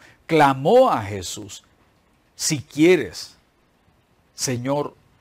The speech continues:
seré limpio". Jesús le dijo: "Quiero, sé limpio". Aquí vemos esa misericordia, esa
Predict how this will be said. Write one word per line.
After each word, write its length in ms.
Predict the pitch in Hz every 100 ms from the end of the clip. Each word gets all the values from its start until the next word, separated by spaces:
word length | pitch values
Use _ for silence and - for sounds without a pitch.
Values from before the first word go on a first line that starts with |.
| _ _
seré 540 | - 113 117 127 127 _
limpio". 720 | 101 107 127 120 90 78 71 _ _ _ _ _ _ _
Jesús 400 | 135 135 - 202
le 140 | 180 143
dijo: 420 | 147 156 170 135
"Quiero, 560 | - 143 262 302 233 - _ _ _ _ _ _ _
sé 300 | - - 123
limpio". 640 | 139 165 139 90 92 98 _ _ _ _ _ _
Aquí 240 | 120 - 170
vemos 400 | 214 208 160 143
esa 300 | 180 202 156
misericordia, 1120 | 139 147 110 123 110 - 156 214 185 117 98
esa 220 | 127 175